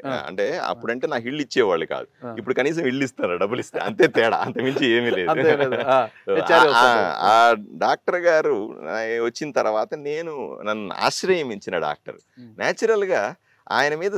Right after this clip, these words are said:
Speaker 2: సర్వసాధారణంగా ఫోకస్ ఉంటది, జనాలు విపరీతంగా దాని మీద కన్ను ఉంటది.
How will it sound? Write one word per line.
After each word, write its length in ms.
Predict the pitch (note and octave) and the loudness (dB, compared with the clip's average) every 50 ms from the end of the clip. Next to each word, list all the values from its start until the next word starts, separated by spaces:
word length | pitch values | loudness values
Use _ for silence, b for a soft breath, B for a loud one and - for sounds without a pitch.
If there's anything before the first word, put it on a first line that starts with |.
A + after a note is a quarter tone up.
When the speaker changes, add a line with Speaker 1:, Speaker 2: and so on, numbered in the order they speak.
| F3 A2+ A#2 | 0 0 -2
Speaker 2:
సర్వసాధారణంగా 840 | - - B2 C#3+ D#3+ E3 F3 F3 F3 F3+ E3+ E3+ E3 E3 E3+ F#3 F3+ | -2 -2 0 0 2 4 4 6 6 6 6 6 4 2 2 2 0
ఫోకస్ 440 | - - E3 E3+ - - F3 - - | 0 0 -2 0 2 2 2 2 0
ఉంటది, 360 | C3+ B2 - - C#3 D#3 C#3+ | -2 0 -2 -2 0 0 2
జనాలు 320 | A#2+ A#2+ A#2+ B2+ C3+ C3+ | 2 4 4 4 4 2
విపరీతంగా 500 | B2+ A2 G2+ A#2 B2+ B2 - C3+ C3 C3+ | 2 0 0 -2 -2 0 0 0 0 0
దాని 180 | B2+ A#2+ G#2+ G#2+ | 0 0 0 0
మీద 100 | A#2 A2+ | -2 0
కన్ను 280 | - G#2 G#2 A#2 A2+ | 0 0 0 0 -2
ఉంటది. 200 | G2+ E2+ - C#2 | -2 -2 -6 -8